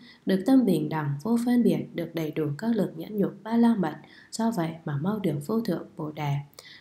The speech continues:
Bồ Tát thân cận tôn quý chư Phật, chư Đại Bồ Tát, chư Thánh Hiền giống như người vượt biển, tôn quý người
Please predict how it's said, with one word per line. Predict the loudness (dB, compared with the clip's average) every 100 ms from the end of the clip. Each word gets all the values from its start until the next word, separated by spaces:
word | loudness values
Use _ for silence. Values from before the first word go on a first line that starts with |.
| _
Bồ | -4 -2
Tát | -2 0
thân | 2 2
cận | 2 -2 -2
tôn | -2 0
quý | -2 0 0
chư | 2 2
Phật, | 2 -2 -4
chư | -6
Đại | -2 -4 -4
Bồ | -4 -4 -2
Tát, | -4 -4 -8 -20 -4
chư | 0
Thánh | 0 0 0
Hiền | 2 2 2
giống | -2 -2 2
như | 4
người | 6 4
vượt | 2 -2 -2
biển, | -2 0 -4 -10 -20 0
tôn | 2 4
quý | 2 4 4 4
người | 4 4